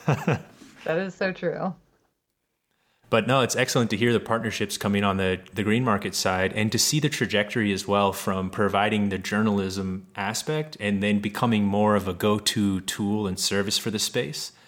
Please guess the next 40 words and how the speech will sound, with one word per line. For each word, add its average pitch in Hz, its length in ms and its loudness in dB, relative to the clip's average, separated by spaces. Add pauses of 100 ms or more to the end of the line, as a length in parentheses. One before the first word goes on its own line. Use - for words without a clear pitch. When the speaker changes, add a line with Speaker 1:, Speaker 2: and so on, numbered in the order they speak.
(260)
Speaker 1:
to 110 160 4
now 107 260 4
stepping 104 400 0
into 101 280 -2
events 104 420 2
and 95 140 -4
providing 104 400 2
those 98 180 0
networking 104 520 -2
areas 95 580 0 (340)
to 110 120 -2
facilitate 120 600 4
new 127 180 6
business 110 420 4
owners 101 420 4
and 113 240 2
new 113 340 4
content, 110 580 0 (120)
right? 101 220 2
New, 113 560 2 (420)
you 110 60 0
know, 107 300 2
new 123 220 2
entrepreneurs 107 720 2
that 104 120 2
may 101 100 2
generate 104 480 2
future 110 420 -2
articles. 87 480 -4
So 104 120 0
I 95 60 0
can 98 120 -4
see 110 180 2
that 101 180 0
feedback 98 440 -4
loop 92 280 -10 (140)
being 92 260 -4
built. 98 340 -6 (540)
Speaker 2:
Oh, 190 120 -2
yeah. 147 340 -2